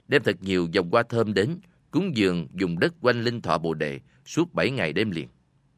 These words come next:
Bậc đạo sư câm đôi dần kệ để giải thích việc này. Thánh thọ Bồ Đề Chúa cúng dường với bao âm nhạc thật du dương, các dòng hoa đẹp thơm ngào ngạt, ngài lại xoay quanh một bức tượng. Thế rồi Thánh Đế ngự ra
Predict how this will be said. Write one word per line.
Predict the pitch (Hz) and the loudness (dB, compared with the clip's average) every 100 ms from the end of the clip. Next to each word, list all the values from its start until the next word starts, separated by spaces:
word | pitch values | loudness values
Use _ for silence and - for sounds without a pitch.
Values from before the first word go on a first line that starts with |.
| _ _ _ _ _ _ | _ _ _ _ _ _
Bậc | - 107 | 0 2
đạo | 101 101 | 4 2
sư | 139 135 131 - _ | 2 2 0 -6 _
câm | 127 127 | 0 2
đôi | 131 | 2
dần | 107 87 80 | 0 -2 -2
kệ | 85 73 73 _ - | -2 -2 -6 _ -2
để | 82 | 0
giải | 87 98 | 2 2
thích | 92 185 - | 2 0 -2
việc | 82 | -4
này. | 80 69 - _ _ _ _ _ _ _ _ _ - | -4 -8 -12 _ _ _ _ _ _ _ _ _ 0
Thánh | 180 190 | 2 4
thọ | 113 | 2
Bồ | 95 95 | 4 4
Đề | 90 85 80 69 _ | 4 4 0 -4 _
Chúa | 107 117 | 2 2
cúng | 175 147 170 | 2 -2 -2
dường | 101 78 65 - _ _ _ | 0 -2 -4 -18 _ _ _
với | - 143 | -2 2
bao | 147 | 4
âm | - 139 127 | 4 4 2
nhạc | 78 71 - | -2 -4 -4
thật | 82 - | -4 -2
du | 104 101 | -4 -2
dương, | 110 110 - _ _ _ _ | -2 -2 -8 _ _ _ _
các | 170 175 | -2 2
dòng | 104 90 | 2 2
hoa | 135 | 2
đẹp | 123 80 - _ - | 2 0 -2 _ 2
thơm | 127 117 107 | 4 4 2
ngào | 92 76 | 0 0
ngạt, | 78 87 - - _ _ _ - | 0 -2 -4 -12 _ _ _ -2
ngài | 98 | 4
lại | 95 95 | 4 4
xoay | 147 139 | 2 0
quanh | 147 139 | 2 2
một | 107 85 | 0 0
bức | 165 - | -2 -2
tượng. | 78 - _ _ _ _ _ _ _ _ _ _ _ | -4 -4 _ _ _ _ _ _ _ _ _ _ _
Thế | 147 190 | 2 4
rồi | 117 98 92 | 6 6 4
Thánh | 131 151 | 2 2
Đế | 120 175 | 2 2
ngự | - 90 80 | 0 -2 0
ra | 85 | -2